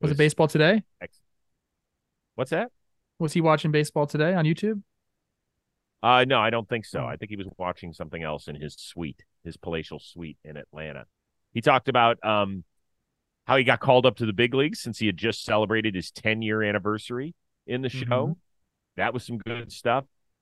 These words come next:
Speaker 2: Really, and the scoreboard operator story where Ellie, he was ta-, you know, they put up the trash talk to Ellie De La Cruz.
Speaker 1: Yeah.
Speaker 2: By the way, that thing's starting to get out of hand. I didn't like the bullshit that the Marlins did yesterday with the Tigers players up there.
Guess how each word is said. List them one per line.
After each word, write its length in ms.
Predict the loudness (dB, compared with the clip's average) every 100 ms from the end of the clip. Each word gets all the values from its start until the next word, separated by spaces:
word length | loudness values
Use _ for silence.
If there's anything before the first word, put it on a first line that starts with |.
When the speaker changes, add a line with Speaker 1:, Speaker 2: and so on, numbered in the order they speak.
| _
Speaker 2:
Really, 420 | 0 2 4 2 2
and 200 | 2 0 _
the 100 | -8
scoreboard 500 | -8 0 2 2 2
operator 480 | 0 -2 -4 -6 -8
story 400 | -8 -6 -4 -4
where 220 | -6 -8 -4
Ellie, 460 | -4 -4 -6 -8 -10 -12
he 60 |
was 120 | -12 -4
ta-, 260 | -4 -4 -6
you 120 | -4
know, 140 | -4 -8 _ _
they 100 | -10
put 200 | -8 -4
up 120 | -6 -6
the 100 | -12
trash 380 | -8 -8 -8 -6
talk 240 | -6 -6
to 100 | -6
Ellie 200 | -6 -4
De 120 | -4
La 100 | -4
Cruz. 460 | -8 -8 -6 -8 -12 _ _ _ -8
Speaker 1:
Yeah. 160 | -2 2
Speaker 2:
By 60 |
the 40 | 4
way, 300 | 4 2 -6 _ _ _ _ -2
that 120 | -2
thing's 180 | 0 -4
starting 280 | 2 2 2
to 60 | 2
get 160 | 4
out 140 | 4 2
of 80 |
hand. 260 | -2 -4 -2
I 60 | -2
didn't 160 | -2
like 180 | -2 -4
the 80 | -6
bullshit 520 | -4 -4 -4 -6 -6
that 100 | -6
the 80 | -6
Marlins 560 | -2 0 0 -4 -10 -10
did 200 | -8 -6
yesterday 440 | -6 -8 -10 -8 -8
with 140 | -8
the 80 | -12
Tigers 640 | -8 -2 -2 -2 -8 -10 -20 _ _
players 320 | -2 0 0 0
up 140 | -2
there. 280 | 0 -2 -2